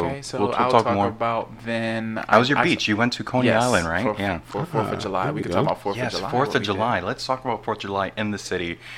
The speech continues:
Speaker 2: here. It's, it's, it just happened. Um, we're recording this
Speaker 3: Mm-hmm.
Speaker 2: two days after. Um, and I'm sure our listeners will, will have things to think about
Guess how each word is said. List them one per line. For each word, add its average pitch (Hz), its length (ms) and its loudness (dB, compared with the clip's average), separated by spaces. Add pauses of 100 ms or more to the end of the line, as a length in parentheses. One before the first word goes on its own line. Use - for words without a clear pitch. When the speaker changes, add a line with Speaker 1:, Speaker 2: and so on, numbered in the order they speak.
(140)
Speaker 2:
here. 85 400 2
It's, 85 160 -6
it's, 87 320 -6
it 85 180 -6
just 110 280 0
happened. 92 540 0
Um, 82 240 -4
we're 82 120 -2
recording 85 480 -4
this - 340 -4 (200)
Speaker 3:
Mm-hmm. 110 180 0
Speaker 2:
two 92 120 2
days 87 240 0
after. 143 480 0 (120)
Um, 110 420 -4 (520)
and 92 220 4
I'm 90 100 4
sure - 200 2
our 87 60 2
listeners 87 500 -2
will, 85 200 -4
will 82 220 -6
have 85 200 2
things 85 300 -8
to - 60 -12
think 82 240 -8
about 80 340 -2